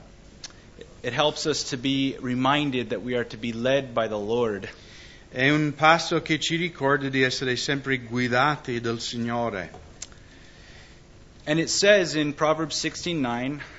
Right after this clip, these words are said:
Speaker 1: "A man's heart plans his way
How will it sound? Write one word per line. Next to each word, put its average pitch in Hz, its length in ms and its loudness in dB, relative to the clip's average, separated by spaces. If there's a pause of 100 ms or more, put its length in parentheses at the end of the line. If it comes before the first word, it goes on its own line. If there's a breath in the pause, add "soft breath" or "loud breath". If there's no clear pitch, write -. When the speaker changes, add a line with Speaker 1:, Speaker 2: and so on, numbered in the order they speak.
(140)
Speaker 1:
"A 139 80 -4
man's 175 580 0 (100)
heart 143 440 0
plans 143 680 0
his 117 240 -6
way 113 460 -2